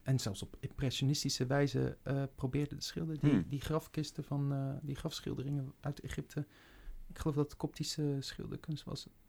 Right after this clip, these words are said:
Speaker 1: in, eh, ik geloof tweehonderd na Christus. Zijn echt schitterende portretten, zijn als impressionisten
Speaker 2: Oh ja.
Speaker 1: geschilderd. Ja, dat is echt schitterend.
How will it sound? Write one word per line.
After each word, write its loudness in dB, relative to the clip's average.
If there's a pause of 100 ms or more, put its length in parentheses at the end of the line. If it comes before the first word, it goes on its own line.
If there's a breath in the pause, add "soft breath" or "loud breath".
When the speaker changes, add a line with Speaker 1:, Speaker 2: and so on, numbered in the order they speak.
(140)
Speaker 1:
in, 0
eh, -2 (440)
ik -10
geloof -6
tweehonderd -2
na -4
Christus. -12
Zijn -6
echt -4
schitterende -2
portretten, -6
zijn -2 (140)
als -4 (120)
impressionisten -2
Speaker 2:
Oh -4 (180)
ja. 6
Speaker 1:
geschilderd. 0 (360)
Ja, 2
dat -2
is -4
echt -4
schitterend. -8